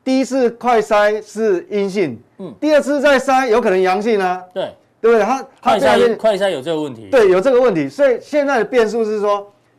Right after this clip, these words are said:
Speaker 1: 你只要这个几千个移工，
Speaker 2: 嗯。
Speaker 1: 你漏掉五个就好。
Speaker 2: 嗯哼。
Speaker 1: <laughs> 你，你漏掉五个，
Speaker 2: 万一那五个是这个
Speaker 1: 那，那个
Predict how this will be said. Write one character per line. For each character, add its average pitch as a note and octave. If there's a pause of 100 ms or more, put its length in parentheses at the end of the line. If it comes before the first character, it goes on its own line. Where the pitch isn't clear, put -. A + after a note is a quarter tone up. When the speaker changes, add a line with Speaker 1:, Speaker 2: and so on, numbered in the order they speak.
(220)
Speaker 1:
你 B3+
只 F3
要 G#3+ (400)
这 -
个 G3
几 C#3+
千 G3
个 E3+
移 C#3+
工， D3 (180)
Speaker 2:
嗯。 C#3
Speaker 1:
你 C3+
漏 A#3+
掉 A3
五 C#3+
个 D#3
就 F3
好。 G#2 (120)
Speaker 2:
嗯 D3+
哼。 D#3+ (360)
Speaker 1:
<laughs> -
你， G#3 (580)
你 A3
漏 D#4 (140)
掉 D#4
五 G#3
个， A3
Speaker 2:
万 G#3+
一 A3
那 A3+
五 D3
个 D3
是 F#3+
这 E3+
个 C#4+
Speaker 1:
那， -
那 -
个 A3